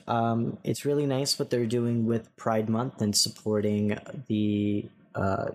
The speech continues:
diverse communities out there. So I think those are really nice updates. Uh, for the frequently asked questions, I almost wish that they gave us a little bit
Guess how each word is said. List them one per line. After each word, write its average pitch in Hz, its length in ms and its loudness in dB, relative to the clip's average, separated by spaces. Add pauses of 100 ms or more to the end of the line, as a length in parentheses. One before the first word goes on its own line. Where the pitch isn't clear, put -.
diverse 104 500 2
communities 101 880 0
out 98 240 0
there. - 380 -2
So 101 600 0
I 104 120 0
think 110 260 -2
those 113 220 0
are 113 40 0
really 110 260 2
nice 104 280 2
updates. 107 720 0 (960)
Uh, 104 580 0 (180)
for 139 200 2
the 123 280 0
frequently 147 500 0
asked 113 440 0
questions, 143 640 0
I 123 140 2
almost 214 420 0
wish 131 280 2
that - 240 -4
they 110 240 2
gave 107 320 0
us - 240 0
a 107 60 2
little 104 300 2
bit 104 220 -2